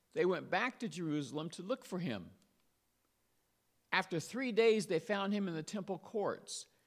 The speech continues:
sitting among the teachers, listening to them and asking them questions. Everyone who heard him was amazed at his understanding and his answers. When his parents saw him, they were astonished."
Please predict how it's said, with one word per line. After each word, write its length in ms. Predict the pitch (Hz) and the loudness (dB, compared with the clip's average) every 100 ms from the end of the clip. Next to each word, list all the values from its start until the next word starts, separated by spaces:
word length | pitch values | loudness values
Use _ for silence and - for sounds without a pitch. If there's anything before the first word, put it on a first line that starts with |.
| _ | _
sitting 440 | - - 226 262 233 | -8 2 2 4 2
among 300 | 214 208 175 | 2 0 -2
the 80 | |
teachers, 600 | 156 220 190 - 135 131 127 | -4 -6 -6 -4 -2 -2 -4
listening 560 | 156 233 262 220 190 | 0 0 0 -2 -2
to 100 | 160 | -4
them 280 | 139 139 143 | -2 -2 -2
and 100 | 139 - | -4 -4
asking 460 | 160 180 - 214 202 | -4 -4 -4 0 2
them 160 | 202 | 0
questions. 840 | - 220 220 - 143 87 - - - _ _ _ _ _ _ _ _ _ _ _ - | -2 -4 -4 -6 -8 -10 -12 -18 -20 _ _ _ _ _ _ _ _ _ _ _ 6
Everyone 460 | 240 254 233 240 | 6 6 0 0
who 200 | 220 220 | 2 0
heard 420 | - 226 233 233 | -2 0 2 2
him 300 | 175 175 165 | 0 -4 -4
was 200 | 151 143 | -2 -2
amazed 680 | 135 123 147 208 240 240 208 | 0 -2 -2 0 2 2 0
at 140 | 156 156 | -4 -2
his 220 | 180 160 | -4 -4
understanding 920 | - 196 185 175 - 196 190 165 156 | -4 -4 -2 -4 -4 -4 -4 -4 -8
and 240 | - 170 170 | -6 -6 -4
his 240 | 185 175 - | -4 -4 -8
answers. 760 | 175 196 196 - 135 - - - _ _ _ _ _ _ _ _ _ _ _ _ _ _ _ _ | -8 -6 -6 -6 -8 -8 -14 -16 _ _ _ _ _ _ _ _ _ _ _ _ _ _ _ _
When 160 | 170 196 | 2 4
his 180 | 214 | 4
parents 440 | 208 247 254 240 - | 4 0 2 0 0
saw 380 | - 254 277 233 | 2 4 6 4
him, 440 | 202 156 160 196 - - _ _ _ _ _ _ - | 2 0 0 -4 -8 -20 _ _ _ _ _ _ 2
they 180 | 180 214 | 6 8
were 220 | 214 170 | 6 4
astonished." 960 | 202 - 233 226 226 143 107 - - | 4 2 2 4 2 2 -2 -8 -10